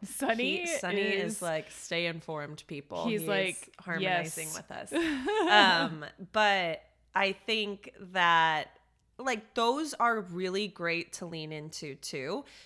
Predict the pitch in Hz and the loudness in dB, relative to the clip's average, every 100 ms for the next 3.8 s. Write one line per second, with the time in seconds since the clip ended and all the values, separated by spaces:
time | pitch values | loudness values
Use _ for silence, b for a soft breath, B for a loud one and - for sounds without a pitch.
0 | B 226 226 220 214 226 - - - 208 | B -4 -2 2 2 2 -6 -10 -4 2
1 | 208 208 202 180 - 180 170 165 165 170 | 2 2 -2 -6 -6 -6 -4 -6 -6 -6
2 | 170 160 - 170 170 180 165 160 160 160 | -6 -6 -4 -4 -4 -6 -4 -4 -4 -6
3 | 165 - 160 147 - 160 139 | -8 -6 -6 -8 -8 -8 -8